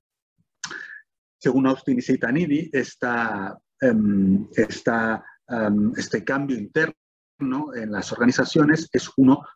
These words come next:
de los principales efectos de las alianzas transformadoras. Y vamos a pasar a la tercera, a, a la tercera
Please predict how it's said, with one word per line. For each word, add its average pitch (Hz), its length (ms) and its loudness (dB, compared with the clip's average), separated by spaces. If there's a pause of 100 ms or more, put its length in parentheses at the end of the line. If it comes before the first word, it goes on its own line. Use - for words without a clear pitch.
de 123 60 2
los 107 160 -2
principales 107 600 -2
efectos 139 540 -6 (260)
de 110 140 -2
las 120 320 -2
alianzas 104 800 -2
transformadoras. 90 920 -4 (1900)
Y 135 60 0
vamos 147 240 0
a 139 60 0
pasar 151 520 -2
a 117 100 -12
la 95 280 -6
tercera, 95 880 -2
a, 90 460 0
a - 100 -2
la 90 140 2
tercera 92 840 2